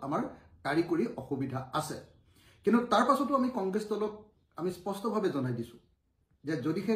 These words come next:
কংগ্ৰেছ দলে বিচাৰে আৰু যদিহে কংগ্ৰেছ দলে কিবা এটা এনেকুৱা ডিভাইচ উলিয়াব পাৰে, কৌশল উলিয়াব পাৰে বা নিৰ্বাচন আয়োগৰ পৰা এটা অনুমতি ল'ব পাৰে, তেতিয়াহ'লে আমাৰ ভোটটো,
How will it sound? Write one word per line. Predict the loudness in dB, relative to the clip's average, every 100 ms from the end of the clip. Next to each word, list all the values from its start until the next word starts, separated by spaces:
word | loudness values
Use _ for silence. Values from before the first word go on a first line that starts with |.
| 0
কংগ্ৰেছ | -2 -2 -4
দলে | -4 -2
বিচাৰে | -2 -4 -4 -6 -8 -18 _ _ _ _ _ _ -4
আৰু | -2 4
যদিহে | 4 4 2 0 -2 -10 -4
কংগ্ৰেছ | -2 0 -2
দলে | -2 -2 -4 -8 -6
কিবা | -4
এটা | -2 -2 -4
এনেকুৱা | -6 -4 -2 -2 -6 -12 _ -8
ডিভাইচ | -4 0 0 0
উলিয়াব | 0 0 -4
পাৰে, | -6 -8 -12 -4
কৌশল | 2 4 4 4
উলিয়াব | 2 0 -4
পাৰে | -6 -6 -10 -20 _ _ _ -4
বা | -2
নিৰ্বাচন | -2 -4 -4 -2 -2 -4 -8 -16 -4
আয়োগৰ | 0 4 4 4
পৰা | 2 -2 -6 -18 _ -8
এটা | -2 0 0 -6 -16 _ _ -6
অনুমতি | 4 8 8 8
ল'ব | 2 0
পাৰে, | -2 -2 -4 -10
তেতিয়াহ'লে | -8 -4 -2 0 -2 -6 -10
আমাৰ | -6 -2 0 -2 -4 -10 -8
ভোটটো, | -6 -6 -4